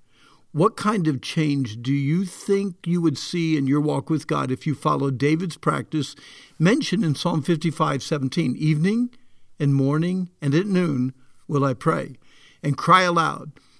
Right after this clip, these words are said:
and he shall hear my voice." Or Psalm one nineteen, one forty-seven,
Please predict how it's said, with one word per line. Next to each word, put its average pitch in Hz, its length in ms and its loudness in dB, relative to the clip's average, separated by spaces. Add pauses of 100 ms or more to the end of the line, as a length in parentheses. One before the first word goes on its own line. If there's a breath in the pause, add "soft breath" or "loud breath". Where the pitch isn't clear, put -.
(120)
and 127 160 -2
he 151 120 2
shall 143 260 -2
hear 135 220 -2
my 147 200 -2
voice." 135 400 -2
Or 202 320 4
Psalm 196 300 0
one 175 160 2
nineteen, 165 500 -2
one 147 220 2
forty-seven, 160 640 -2